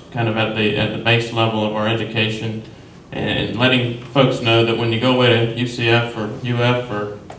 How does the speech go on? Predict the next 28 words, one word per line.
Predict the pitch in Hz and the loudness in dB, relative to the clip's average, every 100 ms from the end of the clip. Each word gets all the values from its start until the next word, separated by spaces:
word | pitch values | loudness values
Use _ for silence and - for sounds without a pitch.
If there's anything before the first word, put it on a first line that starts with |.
| - - | -18 -8
even | 120 117 | -2 0
F | 123 123 | 0 2
S | 120 120 | 0 2
U, | 131 113 110 - - - - 175 | 0 0 -2 -8 -14 -14 -10 -6
you | 117 | -4
can | - | -2
come | 135 127 | 4 4
back | 127 127 - | 4 2 0
to, | 127 120 - | 0 0 -2
to | - 123 | -2 2
Winter | 131 131 | 2 4
Haven | 127 117 | 4 4
and | 113 113 | 2 2
find | 123 117 | 0 0
a | 113 | 0
job. | 113 113 117 117 - - - - - - | 2 2 2 -2 -10 -16 -16 -18 -14 0
And | 131 | 4
there | 135 | 6
are, | 139 151 151 147 139 | 6 6 6 4 0
are | - 143 147 147 | 0 4 6 4
opportunities | 143 143 143 147 143 139 135 | 4 2 2 4 6 6 6
out | 131 127 - | 4 4 2
there. | 110 107 113 - - | 0 0 -2 -10 -4
And | 123 | 2
I'll, | 123 120 | 4 4
I'll | 127 | 4
use, | 131 139 131 135 | 4 4 4 4
uh, | 123 117 113 - | 4 4 0 -6